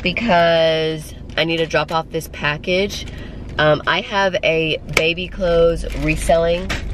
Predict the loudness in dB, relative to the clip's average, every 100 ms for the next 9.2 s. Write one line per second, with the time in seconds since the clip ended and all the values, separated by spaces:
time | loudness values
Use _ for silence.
0 | -6 -4 -2 0 0 0 -2 -2 0 0
1 | 2 2 2 0 2 2 2 -2 -2 0
2 | 4 6 6 4 2 0 2 2 0 0
3 | 0 0 2 0 2 -2 -2 -2 0 0
4 | 0 0 2 2 4 2 2 2 0 2
5 | 2 2 -2 -2 0 0 -2 -2 -2 -2
6 | -6 -6 -6 -4 -2 0 -2 -4 -2 2
7 | 4 4 0 -2 -2 0 2 0 -2 -6
8 | 0 2 2 -4 -8 -2 0 0 0 2
9 | 0